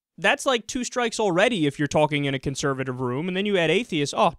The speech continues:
dude, that's three strikes. You're out before you even open your mouth.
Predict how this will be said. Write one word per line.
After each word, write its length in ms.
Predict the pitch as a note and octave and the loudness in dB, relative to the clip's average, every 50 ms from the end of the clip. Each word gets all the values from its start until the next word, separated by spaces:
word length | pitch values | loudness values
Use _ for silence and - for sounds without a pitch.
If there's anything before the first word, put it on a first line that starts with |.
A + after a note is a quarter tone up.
| _ - | _ -10
dude, 240 | A3+ A3+ F#3 D3 C3+ | -8 -6 -6 -4 -4
that's 180 | F#3 G#3+ - | -4 -4 -4
three 240 | - F#3+ G3 G#3 G3 | -6 -6 -4 -4 -4
strikes. 500 | - - - G3 G3+ G#3+ G3+ - - - _ - - - - - | -4 -2 0 2 2 2 0 -2 -8 -14 _ -20 -20 -20 -12 0
You're 220 | - F#3 A3+ A#3+ G#3 | 6 8 10 10 12
out 180 | G#3 A3 A3+ | 10 10 8
before 320 | - G3+ - A#3 A3+ A#3 A#3+ | 6 4 6 8 8 8 8
you 80 | A#3+ A#3+ | 8 4
even 280 | A#3+ A3+ A3+ A3+ A3 - - | 4 4 4 2 2 4 4
open 300 | A3 A#3 A3+ - C#4 B3+ | 6 6 6 4 2 0
your 180 | B3+ B3 B3+ B3+ | 2 2 2 2
mouth. 640 | B3+ C#4+ D4+ D#4+ C#4 A3 E3+ - - - - - | 2 2 2 2 2 2 2 0 -2 -4 -4 -4